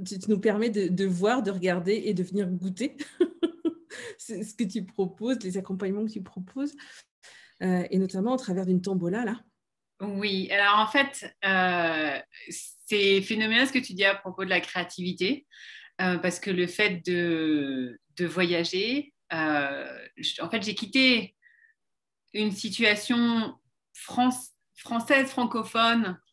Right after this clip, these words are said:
Speaker 2: où je, je voyais pas l'issue, je voyais pas l'intérêt, je voyais pas le but, je voyais,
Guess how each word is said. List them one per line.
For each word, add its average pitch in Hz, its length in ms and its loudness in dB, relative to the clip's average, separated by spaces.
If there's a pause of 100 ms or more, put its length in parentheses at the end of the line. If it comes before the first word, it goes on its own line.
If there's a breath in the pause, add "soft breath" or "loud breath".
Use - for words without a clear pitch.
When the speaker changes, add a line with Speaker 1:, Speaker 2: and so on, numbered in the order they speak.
(420 soft breath)
Speaker 2:
où 240 420 6
je, 202 1120 4
je 185 200 -4
voyais 185 300 0
pas 190 440 4 (240)
l'issue, 175 540 -4
je - 100 -4
voyais 175 220 6
pas 208 260 6
l'intérêt, 190 640 4
je 220 60 -2
voyais 175 240 2
pas 214 220 2
le 196 180 0
but, 220 340 -2
je 220 120 -4
voyais, 185 440 0